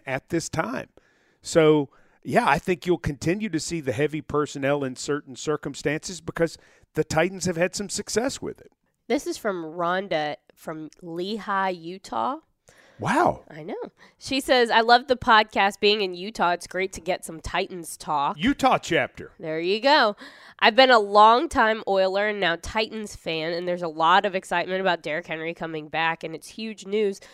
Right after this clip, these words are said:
Speaker 2: But do you think that when the Titans were missing A J Brown, that had a bigger impact on the Titans' offense?"
Speaker 1: Won't say a bigger impact because it's hard to overrate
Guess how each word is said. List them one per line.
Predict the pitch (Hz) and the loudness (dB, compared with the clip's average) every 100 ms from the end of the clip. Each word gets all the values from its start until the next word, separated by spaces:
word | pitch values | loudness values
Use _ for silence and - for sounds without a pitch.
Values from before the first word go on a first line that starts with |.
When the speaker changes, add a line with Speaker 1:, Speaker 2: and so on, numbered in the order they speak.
| - - - | -20 -10 -4
Speaker 2:
But | 240 | -4
do | - | 0
you | 269 381 | 2 2
think | 381 370 - | 2 -4 -2
that | 214 | -2
when | 220 214 | -2 -2
the | 196 | -4
Titans | - 233 247 262 | 0 -2 -2 -8
were | 220 | -8
missing | 202 202 208 220 196 - | -4 -4 -2 -4 -6 -4
A | 214 220 | 0 0
J | 214 214 196 | 0 0 0
Brown, | 160 180 180 175 156 | -2 0 2 2 0
that | 165 196 | 0 0
had | 202 | 0
a | 185 156 - _ | 0 -4 -12 _
bigger | 220 214 214 196 185 - | 6 6 6 -4 -4 -2
impact | 196 208 170 160 - | -4 -2 -2 -2 -2
on | 175 165 | -8 -8
the | 156 | -8
Titans' | 165 160 156 151 | -6 -8 -8 -8
offense?" | 135 135 87 - - | -8 -8 -12 -12 -4
Speaker 1:
Won't | 175 - | -4 -2
say | 190 165 | 2 2
a | |
bigger | 87 - - 139 147 180 180 | 2 0 6 6 6 2 4
impact | 170 185 165 175 190 214 - - - _ | 2 0 0 -2 -2 -4 -12 -20 -20 _
because | 127 - 123 107 | -8 -2 -2 -2
it's | 120 - | -4 -2
hard | 123 139 131 | 2 2 2
to | 131 - | -4 0
overrate | 131 143 131 120 113 117 127 | 2 2 0 -2 2 2 2